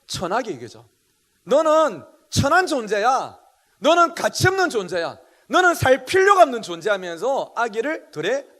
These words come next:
버려버린 거예요. 이것은 일 차적으로는 당시에 하나님을 떠나서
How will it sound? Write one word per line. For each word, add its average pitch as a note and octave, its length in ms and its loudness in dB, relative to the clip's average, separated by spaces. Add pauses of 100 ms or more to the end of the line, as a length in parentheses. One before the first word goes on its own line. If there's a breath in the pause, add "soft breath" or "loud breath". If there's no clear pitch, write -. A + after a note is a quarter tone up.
버려버린 D#3+ 540 -6
거예요. - 120 -20 (760)
이것은 C#4+ 400 -2
일 D#4 160 -4
차적으로는 C#4+ 500 0
당시에 A#3+ 640 -2 (260 loud breath)
하나님을 D4+ 500 0
떠나서 A#3 720 -2